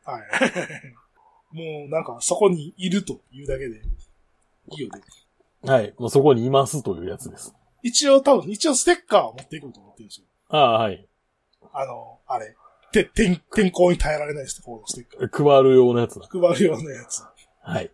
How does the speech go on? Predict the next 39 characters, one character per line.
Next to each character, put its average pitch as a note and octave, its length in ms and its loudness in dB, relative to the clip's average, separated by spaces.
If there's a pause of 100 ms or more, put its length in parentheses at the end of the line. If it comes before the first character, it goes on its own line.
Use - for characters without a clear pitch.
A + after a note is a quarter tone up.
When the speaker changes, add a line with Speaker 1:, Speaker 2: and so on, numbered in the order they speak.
(120)
Speaker 1:
大 F#3+ 200 4
量 F3 120 2
発 F3+ 260 -2
注 - 140 -14
し - 100 -2
た - 80 -4
や - 140 -8
つ。 - 200 -2 (240)
Speaker 2:
は A2 240 -2
い。 - 140 -12 (680)
Speaker 1:
ま G#3 120 6
あ。 A2 120 2
Speaker 2:
も E3 400 6
う C#3 40 2
あ C3+ 80 4
か G3 160 4
ん A3 80 0
の C3+ 100 -2
ち - 80 -8
ゃ G#2 40 -4
う G2+ 60 -6
か G#2 100 -6
っ F#2 40 -8
て G#2+ 80 -8
い G#2+ 40 -4
う - 20 -2
気 C3 80 0
が C#3+ 40 6
す - 240 -10
る。 - 180 0 (340)
Speaker 1:
<laughs> - 380 -2
疑 F#3 100 -2
惑 F#3 220 2
は C#3 120 0
あ C3+ 40 -16
る C3 100 -16
よ A2+ 60 -20
ね。 B2+ 160 -12 (400)
Speaker 2:
う C3+ 80 4